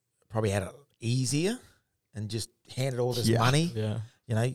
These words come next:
Speaker 1: and she's the only sole kid, but the problem now is with her children, they're, they're,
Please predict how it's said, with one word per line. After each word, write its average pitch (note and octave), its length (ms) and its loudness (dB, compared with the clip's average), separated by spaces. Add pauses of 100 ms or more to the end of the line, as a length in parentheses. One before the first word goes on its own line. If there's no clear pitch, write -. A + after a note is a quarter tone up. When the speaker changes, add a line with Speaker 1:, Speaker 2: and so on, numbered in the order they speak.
(160)
Speaker 1:
and A#2 100 -2
she's G3+ 260 2
the B2 100 2
only G#2 180 -2
sole G2 300 -2
kid, C#3 260 -4
but G#2+ 220 -6 (400)
the A2 80 -2
problem E3 400 4
now B2+ 240 4
is F#2 140 -2
with G2 160 -2
her C3 260 4
children, F#2+ 460 -2
they're, G#2 180 -2
they're, G2 440 -2